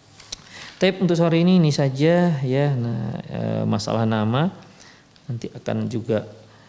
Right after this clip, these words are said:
ada pertanyaan pada Syekh bin Bas,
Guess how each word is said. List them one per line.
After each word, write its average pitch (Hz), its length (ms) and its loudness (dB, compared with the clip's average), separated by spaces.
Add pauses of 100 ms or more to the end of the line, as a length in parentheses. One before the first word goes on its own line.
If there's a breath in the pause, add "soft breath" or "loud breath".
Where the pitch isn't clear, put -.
(420 soft breath)
ada 120 320 0
pertanyaan 139 1040 -2
pada 123 160 2
Syekh 131 320 2
bin 123 160 0
Bas, 156 280 0